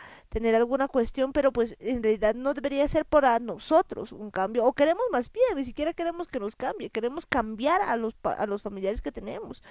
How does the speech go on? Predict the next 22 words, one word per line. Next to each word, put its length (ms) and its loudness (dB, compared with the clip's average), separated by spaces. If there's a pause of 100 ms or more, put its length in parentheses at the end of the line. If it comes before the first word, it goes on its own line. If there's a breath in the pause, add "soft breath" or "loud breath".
(360 loud breath)
Generalmente 500 2
cuando 320 4
oramos, 400 0
pues, 180 -2
más 160 -4
bien 160 -6
lo 100 -4
que 120 -2
hacemos 340 -4
es 140 -8
pedir 320 -2
por 260 2
fulanito, 540 -4
por 160 -2
sultanita, 480 -6
porque 260 -8
todo 220 0
el 80 0
mundo 280 -6
nos 140 -2
hace 220 -4
renegar 420 -2